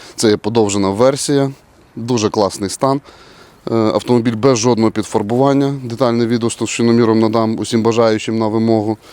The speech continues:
Авто має двохлітровий дизельний двигун потужністю двісті кінських сил, це у нас сто сорок сім кіловат. Автоматичну коробку передач. Тут у нас стоїть уже, е, класна семиступенева мокра надійна коробочка.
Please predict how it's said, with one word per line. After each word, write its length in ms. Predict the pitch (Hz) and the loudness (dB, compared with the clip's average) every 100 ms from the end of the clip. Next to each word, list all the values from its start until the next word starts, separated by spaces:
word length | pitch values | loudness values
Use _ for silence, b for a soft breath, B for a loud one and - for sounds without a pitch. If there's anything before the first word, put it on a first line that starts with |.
| B B B B | B B B B
Авто 280 | 107 - 117 | -4 0 0
має 240 | 110 101 | 2 0
двохлітровий 640 | 98 143 135 127 135 113 | 0 -2 -2 0 2 2
дизельний 440 | 107 120 107 104 104 | 0 0 0 -2 -2
двигун 360 | 113 117 131 | -2 0 0
потужністю 520 | 131 131 131 123 - 110 | 0 0 2 2 -2 -4
двісті 480 | 113 120 131 117 - | -2 -2 -2 -4 -2
кінських 360 | 131 120 - 117 | -4 -2 -4 -2
сил, 200 | 127 117 | -2 0
це 120 | 120 | 0
у 40 | |
нас 140 | 113 110 | 0 0
сто 140 | 117 | -4
сорок 240 | 127 117 - | -2 -2 0
сім 160 | 117 | -4
кіловат. 380 | 117 113 110 107 - B B B B | 0 2 2 0 -4 B B B B
Автоматичну 580 | - 110 156 147 143 120 | -6 0 0 2 0 0
коробку 340 | 117 113 - 107 | 0 -2 -2 -2
передач. 540 | 110 110 110 127 - - - | 0 2 0 0 -8 -20 -14
Тут 160 | - 107 | -8 -2
у 60 | 104 | 0
нас 120 | 98 | -2
стоїть 340 | - 107 104 | 0 0 0
уже, 240 | 101 107 98 B B B B - | -2 0 -2 B B B B -4
е, 200 | 104 104 | 0 0
класна 460 | - 113 117 - 104 | 0 2 2 0 -4
семиступенева 720 | 110 110 - 110 120 107 104 | 0 -2 -2 0 2 2 2
мокра 340 | 113 117 95 | 2 0 0
надійна 400 | 107 104 110 101 | -4 -2 -2 -2
коробочка. 600 | 87 104 131 131 - 135 | -2 0 2 0 -2 -4